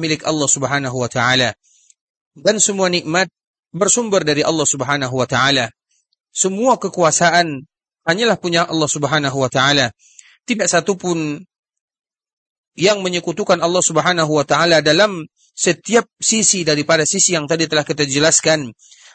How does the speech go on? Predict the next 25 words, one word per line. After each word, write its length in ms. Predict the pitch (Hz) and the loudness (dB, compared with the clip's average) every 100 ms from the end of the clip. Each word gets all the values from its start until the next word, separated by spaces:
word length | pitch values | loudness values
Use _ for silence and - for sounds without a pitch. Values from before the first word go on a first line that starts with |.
| - | -6
Maka 340 | 180 180 165 | -4 0 0
hendaklah 400 | 160 156 156 151 | 2 0 0 0
seorang 320 | - 147 139 | 0 0 0
hamba 480 | 131 147 143 139 120 _ _ _ _ _ _ _ _ | -2 -2 2 2 0 _ _ _ _ _ _ _ _
mereka 400 | 135 156 180 185 | -2 0 2 2
mengikhlaskan 960 | 165 156 156 151 160 - 160 156 135 127 _ _ _ _ _ - | 0 -2 -4 0 2 2 0 0 -4 -12 _ _ _ _ _ -6
dan 240 | 143 165 | -2 0
hanya 320 | 147 185 185 170 | 0 0 0 -2
memberikan 480 | 156 170 180 175 | 0 -2 2 0
kalimat 320 | 165 165 165 165 | 0 -2 0 -2
talbiyah 480 | 160 147 196 175 | -2 -2 0 0
kepada 320 | 170 165 156 139 | 0 0 0 2
Zat 240 | 165 185 | 0 0
yang 160 | 160 156 | -2 -2
Maha 320 | 147 143 135 | -2 0 -2
Rahman. 480 | 143 160 170 123 - _ _ _ _ _ _ _ _ _ | 0 0 0 -4 -14 _ _ _ _ _ _ _ _ _
Mereka 320 | 135 180 180 | -2 0 2
senantiasa 480 | 175 165 160 170 175 | 0 0 0 2 2
tunduk 400 | 160 185 175 185 | 0 -2 0 -2
kepada 400 | - 170 160 151 | -2 -2 2 2
Allah, 380 | 151 147 156 117 _ _ _ - | 2 4 2 2 _ _ _ -4
mencintai, 880 | 160 170 170 156 156 170 170 135 123 _ _ _ _ _ _ _ _ | -2 -2 -2 0 2 4 4 0 -6 _ _ _ _ _ _ _ _
kemudian 460 | 165 180 180 185 170 | -4 -2 0 0 0
menerima, 640 | 160 156 180 175 160 131 - _ _ _ - | 0 0 2 2 2 0 -8 _ _ _ 0
taat, 380 | 165 165 190 | 2 4 0